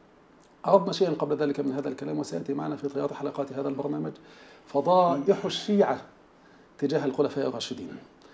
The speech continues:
نتكلم عن الصديق الأكبر، وهناك بعض الطعون التي ألقاها هؤلاء القوم، الشيعة الإمامية الاثنا عشرية، في حق الصديق الأكبر، ويجب أن نتوقف معها لنرد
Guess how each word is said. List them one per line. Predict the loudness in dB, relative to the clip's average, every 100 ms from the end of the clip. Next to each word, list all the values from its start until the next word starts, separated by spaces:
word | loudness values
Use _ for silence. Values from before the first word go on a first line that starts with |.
| -20 -14 -4
نتكلم | 2 10 12 12
عن | 8
الصديق | 2 6 6 8
الأكبر، | 4 8 8 8 4 -14 -20 -20 -20 _ -14 2
وهناك | 8 12 12 12 12 8 8 10
بعض | 10 10
الطعون | 8 8 8 8 6 2 -4 -8 -16 -20 -20 _ _ -4
التي | 0 0 0 2 2 2
ألقاها | 0 4 6 8 6 2 -2 -6 -16 -20 -18 -2
هؤلاء | 2 4 4 4
القوم، | 0 4 4 4 -8 -14 -14 -6
الشيعة | -4 2 4 4 4 2 2 -4 -10 -20 -20 -20 -20 -20 -20 -20 -4
الإمامية | -2 0 2 4 4
الاثنا | 2 0 -2 -2
عشرية، | 0 0 0
في | -2
حق | -4 -6
الصديق | -6 -2 -2
الأكبر، | 0 -2 2 2 2 -4 -12 -14 -18 -20 _ _ _ _ _
ويجب | 0 2 2 0
أن | -2
نتوقف | 0 -2 0 -2 -2
معها | -2 -2 -2 -2
لنرد | -2 0 0 2 0